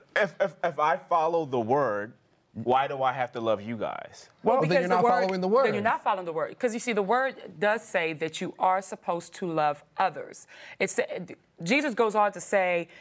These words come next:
Speaker 2: if somebody wants to sue you, give them your tunic and then give them something else. If they want to, if they want to, um, hurt you, let them.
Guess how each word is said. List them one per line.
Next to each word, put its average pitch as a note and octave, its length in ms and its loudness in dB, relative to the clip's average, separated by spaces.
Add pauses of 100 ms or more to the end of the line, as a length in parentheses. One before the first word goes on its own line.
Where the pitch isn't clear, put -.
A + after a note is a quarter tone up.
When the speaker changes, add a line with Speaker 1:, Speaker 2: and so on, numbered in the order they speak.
(120)
Speaker 2:
if F3+ 140 -2
somebody G3 440 0
wants F#3 300 -6
to E3 120 -12
sue A#3 360 0
you, D#3 480 0 (360)
give G#3+ 160 4
them A3+ 120 -2
your F#3+ 100 -2
tunic A3+ 480 0
and F3 140 0
then G3+ 220 2
give G3+ 140 2
them F#3+ 120 -6
something F#3+ 360 -2
else. E3+ 280 0
If E3+ 100 -6
they F#3 120 -2
want F#3 180 2
to, E3 160 -2 (200)
if E3+ 140 -6
they F3 120 -2
want F3+ 180 0
to, E3 200 0
um, D3 360 -2 (100)
hurt - 420 -4
you, F3+ 300 -2 (640)
let A3 380 2
them. D#3+ 180 0